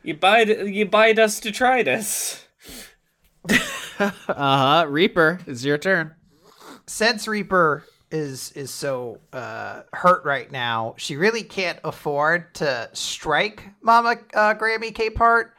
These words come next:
Speaker 3: but stopping her from being able to just explode these bombs seems like a big priority, so I'm going to use the last of my key points to cast Silence again, uh, focused on top of her.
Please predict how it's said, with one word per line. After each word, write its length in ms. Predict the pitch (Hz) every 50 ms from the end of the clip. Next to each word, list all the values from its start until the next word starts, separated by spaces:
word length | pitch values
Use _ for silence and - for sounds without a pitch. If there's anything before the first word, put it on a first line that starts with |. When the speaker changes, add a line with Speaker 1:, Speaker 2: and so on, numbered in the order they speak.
| _ _ _ _ _ _ _ _ _ _
Speaker 3:
but 340 | - 175 175 170 160 160 - _ -
stopping 640 | - - - - - 185 208 220 214 214 214 202
her 160 | 190 190 190
from 160 | 165 - 175 160
being 220 | 170 165 165 156
able 280 | 151 147 139 147 143 139
to 120 | 143 - 160
just 320 | 139 143 139 - - -
explode 560 | 147 139 - - - - 147 143 143 143 143
these 220 | - 156 139 117 -
bombs 480 | - 139 123 117 127 139 147 156 151
seems 280 | - - 143 127 127 131
like 140 | 139 139 -
a 40 | -
big 180 | 143 135 131
priority, 400 | - 143 143 139 143 143 131 131
so 160 | - - 131
I'm 100 | 139 175
going 240 | 180 196 202 202 170
to 60 | 185
use 240 | 180 170 175 175 -
the 100 | - 156
last 320 | 147 147 151 160 165 - 180
of 80 | 139
my 160 | 135 135 127
key 240 | - - - 151 160
points 580 | 170 - 214 214 220 214 214 - - - - -
to 260 | - - - 151 131 - -
cast 520 | - - 156 143 151 156 - - - -
Silence 680 | - - - - 151 151 156 151 143 139 131 - - - - 135
again, 640 | 131 110 - - 147 135 131 127 123 113 104 101 - _ _ _ _ _ _ _ -
uh, 200 | 127 120 113 117
focused 460 | - 143 135 120 - - 110 - -
on 140 | 113 107 104
top 300 | - 117 98 95 - -
of 100 | 95 -
her. 220 | - - - -